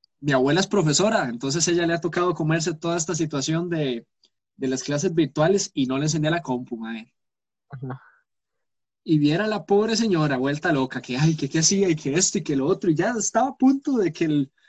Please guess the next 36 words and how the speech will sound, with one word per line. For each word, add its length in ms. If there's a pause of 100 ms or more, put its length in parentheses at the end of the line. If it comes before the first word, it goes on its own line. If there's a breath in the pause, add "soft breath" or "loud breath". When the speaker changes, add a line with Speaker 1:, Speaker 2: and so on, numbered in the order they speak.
(140)
Speaker 1:
de 140
que 380 (280)
le 120
daba 340
algo. 340 (140)
Entonces 360
Speaker 2:
Ya, 60
Speaker 1:
tuvimos 320
Speaker 2:
ya, 60
Speaker 1:
que 60
Speaker 2:
ya 60
lo 80
Speaker 1:
agarrar 380 (680)
y, 300 (100)
y, 500
y 0
de 80
ahí 120
le 40
dijimos 280
que 80
viniera 240
aquí 120
a 40
la 100
casa. 440 (120)
Por 260 (100)
dicha, 480
lo 140
que 100
le 80
pasó 200
a 40
la 60
compu 260
no 320